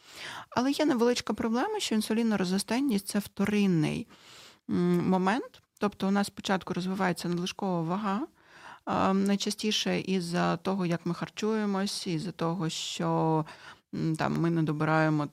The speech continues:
складних вуглеводів в харчуванні, білків, жирів, ми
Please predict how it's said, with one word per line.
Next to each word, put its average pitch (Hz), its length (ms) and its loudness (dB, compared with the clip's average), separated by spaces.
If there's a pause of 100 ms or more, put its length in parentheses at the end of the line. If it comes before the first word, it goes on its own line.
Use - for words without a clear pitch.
(120)
складних 160 560 -4
вуглеводів 156 540 -2
в - 40 -14
харчуванні, 147 800 -2
білків, 143 460 -2
жирів, 175 580 0 (400)
ми 151 300 2